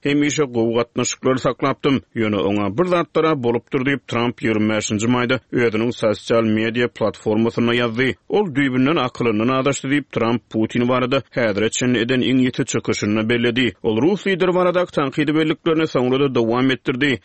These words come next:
A B Ş lideri ýigirmi ýedinji maýda özüniň sosial media platformasyna paýlaşan postuny Putini wot bilen oýun etmekde aýplady. Ol özü bolmadyk bolany Russiýanyň gaty aýlygan ştatlara seze bar bolup biljekdigini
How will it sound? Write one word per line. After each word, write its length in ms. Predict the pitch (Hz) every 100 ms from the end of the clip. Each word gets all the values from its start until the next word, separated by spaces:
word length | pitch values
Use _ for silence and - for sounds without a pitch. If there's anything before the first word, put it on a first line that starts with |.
| -
A 140 | 110
B 80 | 110
Ş 160 | - 208
lideri 260 | 185 175
ýigirmi 260 | 170 147 139
ýedinji 280 | 131 131 139 175
maýda 200 | 170 156 139
özüniň 220 | 131 143
sosial 440 | - 120 - 123 127
media 220 | 131 135 139
platformasyna 800 | - 117 - 123 120 117 123 117 131
paýlaşan 420 | 120 120 135 123
postuny 680 | - 110 98 - 107 117 - -
Putini 460 | 127 120 - 131 135 -
wot 420 | - 127 123 -
bilen 160 | 127 135
oýun 300 | 104 110 117
etmekde 360 | - 123 113 127
aýplady. 600 | 120 - 127 131 123 85 - -
Ol 160 | 185
özü 320 | 175 147 139 185
bolmadyk 380 | 190 185 180
bolany 280 | 170 175 180 160
Russiýanyň 520 | 151 - 165 160 143
gaty 260 | 120 -
aýlygan 420 | 117 120 107 110 123
ştatlara 520 | - 139 - 139 135
seze 240 | 131 107
bar 180 | 107 117
bolup 260 | 120 127 -
biljekdigini 520 | 107 107 110 123 123